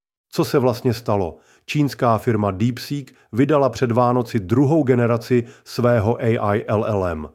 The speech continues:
Už to bylo velký. Teď vydala další a uvolnila webovou verzi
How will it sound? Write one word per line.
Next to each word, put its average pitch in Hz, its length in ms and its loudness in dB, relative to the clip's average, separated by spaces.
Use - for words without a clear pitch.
Už 120 180 -6
to 143 100 2
bylo 135 180 4
velký. 117 580 -2
Teď 113 200 2
vydala 113 320 2
další 123 580 -2
a 113 160 0
uvolnila 123 540 4
webovou 110 480 2
verzi 110 500 0